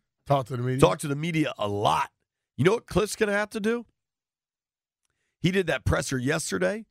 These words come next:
Speaker 2: He'll
Speaker 1: He'll
Speaker 2: prob-
Speaker 1: talk to him once a week.
Speaker 2: He'll probably have to do one more this summer, one at training camp, and then once a week.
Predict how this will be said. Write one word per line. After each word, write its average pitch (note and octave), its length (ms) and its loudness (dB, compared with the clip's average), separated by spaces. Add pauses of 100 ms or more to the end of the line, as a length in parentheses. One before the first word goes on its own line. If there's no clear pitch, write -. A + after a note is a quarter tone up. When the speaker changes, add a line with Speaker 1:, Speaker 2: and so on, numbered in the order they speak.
(300)
Speaker 2:
He'll C3 100 6
Speaker 1:
He'll C#3+ 80 4
Speaker 2:
prob- D#3 100 2
Speaker 1:
talk D3 180 2
to D#3 60 0
him C#3+ 120 0
once C#3 180 -2
a D3+ 60 -4
week. F3 180 -2 (180)
Speaker 2:
He'll D3+ 100 6
probably F3+ 240 2
have D#3+ 100 -4
to C#3 80 -10
do D3 120 0
one D3 340 -2
more E3+ 280 0
this D3 200 -2
summer, F#3+ 440 -2 (440)
one D3+ 260 2
at F3+ 100 -8
training D#3+ 360 0
camp, D#3 320 0
and A#2+ 120 -2
then A2 200 -2
once C#3 260 0
a D3 40 -2
week. A#2+ 300 -8